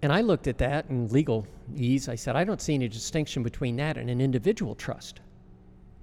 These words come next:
So I went to Steve Bosley, fast forward Boulder Boulder, and Bob Stone, who was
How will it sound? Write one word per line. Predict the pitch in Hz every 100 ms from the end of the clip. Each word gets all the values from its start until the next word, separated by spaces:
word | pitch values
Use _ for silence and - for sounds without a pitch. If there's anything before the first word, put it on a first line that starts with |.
| - - - -
So | -
I | 127
went | 156
to | 131
Steve | - 156 120
Bosley, | 151 226 208 131 127 180 - - - -
fast | 110 107
forward | 139 117 104
Boulder | 107 101
Boulder, | 95 220 185 160 - - - - - -
and | 151 139 131 123 - - - - - - - - - - - - - - - - -
Bob | 143 135
Stone, | 131 - 196 214 151 147
who | 151 139
was | 123 120 - -